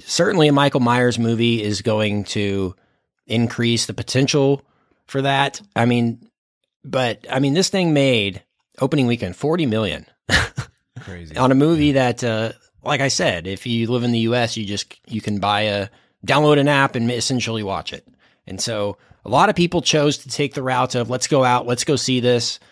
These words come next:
Speaker 1: maybe with friends." You wanna maybe have that theater experience with a, a movie like this, which I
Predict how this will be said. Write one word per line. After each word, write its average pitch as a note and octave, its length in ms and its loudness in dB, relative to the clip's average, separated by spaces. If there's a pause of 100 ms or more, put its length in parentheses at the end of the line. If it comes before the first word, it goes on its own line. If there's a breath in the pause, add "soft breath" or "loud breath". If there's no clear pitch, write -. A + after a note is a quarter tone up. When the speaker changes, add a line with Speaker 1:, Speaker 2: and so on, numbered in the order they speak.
(120)
Speaker 1:
maybe B2+ 280 2
with A#2+ 160 0
friends." A#2 380 -2
You A#2 80 -2
wanna D3 180 2
maybe C#3 280 2
have C3 140 2
that A#2 160 -2
theater A#2 340 2
experience A2 760 -2 (400 soft breath)
with A2+ 380 0
a, G#2+ 300 -2
a G2+ 100 -8
movie B2+ 240 -2
like D#3 220 -2
this, F#3+ 280 -2
which C#4 160 0
I F3 400 4